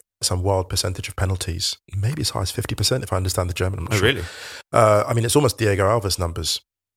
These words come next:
Speaker 1: Beautiful save down to his right, and they get the one-all draw. And it's one of those ones where Inter will be gutted not to be top because they were top on goal difference before the weekend. But I think they'll look back on that as a good point.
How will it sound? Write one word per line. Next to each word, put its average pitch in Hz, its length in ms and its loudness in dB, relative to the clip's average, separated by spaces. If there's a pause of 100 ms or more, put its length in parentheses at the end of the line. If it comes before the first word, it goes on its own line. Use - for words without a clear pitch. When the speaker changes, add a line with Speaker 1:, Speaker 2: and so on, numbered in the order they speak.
(340)
Speaker 1:
Beautiful 123 260 2
save 101 240 2
down 95 180 0
to - 60 -10
his 87 120 -4
right, - 480 2
and 92 240 0
they 92 80 -4
get 101 120 -4
the 101 40 -4
one-all 92 220 2
draw. 98 220 2
And 95 80 0
it's - 100 -2
one 127 80 6
of 127 60 2
those 123 120 2
ones 110 240 2
where 95 340 2 (920)
Inter 131 260 4
will 113 40 2
be 117 100 0
gutted 110 320 0
not 107 260 2
to 101 120 -2
be 98 120 -4
top - 300 0
because 98 200 -2
they 92 60 -2
were 92 60 0
top - 140 -4
on 95 80 -4
goal 95 140 0
difference 98 300 -2
before 87 480 -4 (240)
the 90 80 -2
weekend. 127 440 -2 (260)
But - 460 0 (840)
I 101 100 4
think 101 160 -6
they'll 95 100 -4
look 95 180 -4
back 92 220 -8
on 92 80 -8
that 92 180 -8
as 85 120 -6
a 87 60 -8
good - 240 -8
point. - 420 -10